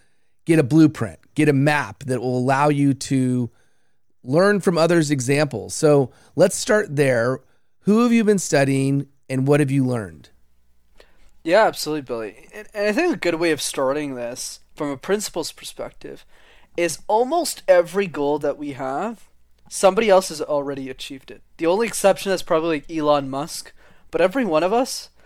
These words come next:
Speaker 2: if we have a goal that we want in life, chances are somebody else has already done it. So let's focus on that idea and that principle. I've applied that to most areas of my life,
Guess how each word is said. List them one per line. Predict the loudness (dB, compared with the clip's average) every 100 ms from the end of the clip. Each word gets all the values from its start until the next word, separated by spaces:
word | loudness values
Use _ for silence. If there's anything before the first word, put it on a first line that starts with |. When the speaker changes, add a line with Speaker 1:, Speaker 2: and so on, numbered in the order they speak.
| -20 -20 -10
Speaker 2:
if | 0
we |
have | 2 2
a |
goal | -2 4 6 6
that | 4
we | 0
want | -2 -2 -2
in | -6
life, | -4 -4 -6 -12 -20 -20 -20 -20 -20 -14
chances | 0 0 0 2
are | 2
somebody | 2 -2 0
else | 0
has | 0
already | -2 -2 -6
done | -10 -10 -10
it. | -20 _ _ -20
So | -2 0
let's | 0
focus | 0 0 0 -2 -4
on | -2
that | -2 -2 -6
idea | -8 -8 -12 -10 -10
and | -12
that | -16
principle. | -14 -14 -14 -16 -18 -20 -18 -18 -18 -6 4
I've | 6 6
applied | 4 0 4 4 2
that | -6 -8
to | -12
most | -14 -10 -10 -10 -16 -14
areas | -14 -14 -16 -16
of | -18 -16
my | -18
life, | -16 -18 -18